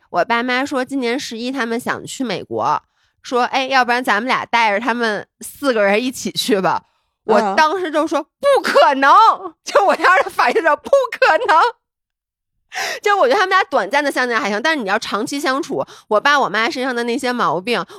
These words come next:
Speaker 1: 我爸一定会跟别人吵架的。
Speaker 2: 而且就算你爸你妈 OK，我觉得你先疯的人可能是你。
Speaker 1: 对，我就是怕先疯的是我，因为我会一直处于一种非常紧张且焦虑的状态。哎，那我问你，包括你过往所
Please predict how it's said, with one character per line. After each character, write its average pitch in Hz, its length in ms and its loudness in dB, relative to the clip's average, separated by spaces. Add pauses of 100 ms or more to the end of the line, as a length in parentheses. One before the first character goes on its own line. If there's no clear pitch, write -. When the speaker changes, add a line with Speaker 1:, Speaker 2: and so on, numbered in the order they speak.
Speaker 1:
我 233 80 2
爸 311 180 0
一 302 80 -6
定 381 140 -2
会 427 80 0
跟 320 160 -2
别 311 100 -2
人 339 80 -2
吵 - 220 -4
架 311 340 -2
的。 170 300 -2
Speaker 2:
而 247 180 4
且 381 140 2
就 359 140 -2
算 381 200 0
你 180 80 -4
爸 254 200 -6
你 214 180 -8
妈 196 160 -4
OK， 214 400 0
我 190 140 -2
觉 190 100 -2
得 220 80 2
你 262 80 -4
先 294 320 -2
疯 285 240 -4
的 254 100 0
人 208 140 0
可 247 120 -4
能 190 140 -4
是 247 120 -6
你。 208 240 -12 (560)
Speaker 1:
对， 247 200 4 (100)
我 196 240 0
就 392 220 0
是 220 120 -4
怕 156 280 -4 (120)
先 170 260 -6
疯 165 140 -6
的 156 120 -6
是 175 120 -8
我， 156 160 -2
因 277 80 -2
为 359 80 2
我 240 160 0
会 226 120 -2
一 254 80 -4
直 220 140 -10
处 196 200 -8
于 214 40 -2
一 - 20 -8
种 160 140 -6
非 233 140 -6
常 247 200 -4
紧 156 240 -8
张 208 220 -4
且 208 140 -8
焦 226 240 -2
虑 240 120 -6
的 170 140 -4
状 143 240 -8
态。 151 140 -18 (600)
哎， 381 140 -2 (160)
那 392 160 0
我 185 240 -2
问 277 240 -2
你， 147 180 -8 (320)
包 302 160 4
括 339 140 0
你 185 180 -4 (220)
过 285 160 2
往 160 160 0
所 - 180 -6